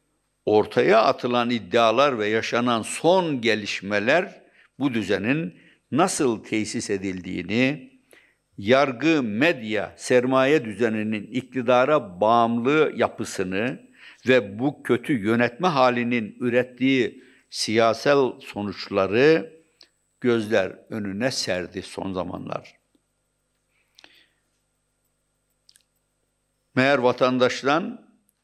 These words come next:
K Y K borçlusu gençlerden alacağını söke söke alan devlet kimlere göz yummuş artık ortaya çıktı.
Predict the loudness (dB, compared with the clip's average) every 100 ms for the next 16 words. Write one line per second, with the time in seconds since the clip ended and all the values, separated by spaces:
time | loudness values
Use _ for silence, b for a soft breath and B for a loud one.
0 | _ _ _ -8 2 4 4 4 2 2
1 | 2 2 0 -2 -2 -8 -4 0 0 0
2 | 2 2 4 0 0 -4 -10 -20 b b
3 | b -2 4 4 4 4 2 4 2 0
4 | 0 -2 -6 -14 -18 -8 -2 0 2 2
5 | 0 -2 0 2 2 2 -2 -10 0 0
6 | 2 0 -2 -4 -20 _ _ _ _ _
7 | _ _ _ -4 -2 2 2 2 0 -2
8 | -8 -16 -16 -2 0 0 -4 -8 -6 -2
9 | -2 -4 -12 -16 _ _ _ _ _ _
10 | _ _ _ -6 -6 -6 -8 -8 -16 _
11 | _ _ _ _ -2 -2 0 -2 0 -2
12 | -10 -12 -12 -12 -12